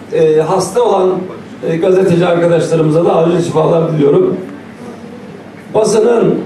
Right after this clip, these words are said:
gazetecilerin özgür ve bağımsız olduğu, işsiz kalmadığı ve onurla görevlerini yaptığı bir Türkiye diliyorum. İnşallah o günlere de hep birlikte ulaşırız diyorum.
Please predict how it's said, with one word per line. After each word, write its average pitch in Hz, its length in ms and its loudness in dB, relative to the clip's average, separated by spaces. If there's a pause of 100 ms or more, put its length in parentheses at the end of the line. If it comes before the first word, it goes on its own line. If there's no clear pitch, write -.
(120)
gazetecilerin 208 840 2
özgür 214 360 4
ve 226 180 4
bağımsız 196 440 2
olduğu, - 480 4 (1200)
işsiz - 500 -4
kalmadığı 220 720 2 (1000)
ve 208 400 2 (420)
onurla 240 460 2
görevlerini 202 520 2
yaptığı 196 420 2
bir 202 160 4
Türkiye 196 460 2
diliyorum. 185 560 2
İnşallah 180 460 2 (600)
o 214 140 2
günlere 180 360 4
de 180 80 4
hep 185 160 0
birlikte 185 540 2 (600)
ulaşırız 185 540 4
diyorum. - 440 2